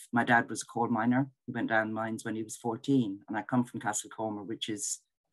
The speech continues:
was a coal mine town. So there's history behind that, the Wansfords and the, the coal mine. And, um,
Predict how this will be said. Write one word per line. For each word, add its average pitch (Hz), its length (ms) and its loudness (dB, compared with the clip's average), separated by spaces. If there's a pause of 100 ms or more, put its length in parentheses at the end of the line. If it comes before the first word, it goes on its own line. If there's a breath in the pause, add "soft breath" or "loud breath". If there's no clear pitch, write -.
(200)
was 120 180 2
a 127 40 0
coal 113 220 2
mine 101 240 2
town. 110 320 0
So - 120 -8
there's - 240 -6
history 127 400 -2
behind 113 400 -2
that, 104 260 2
the 117 80 -6
Wansfords 104 640 -2
and 101 180 -4
the, 104 260 -6 (380)
the 98 120 -6
coal 107 280 -2
mine. 104 320 -2
And, 107 240 -8 (880 loud breath)
um, 123 760 6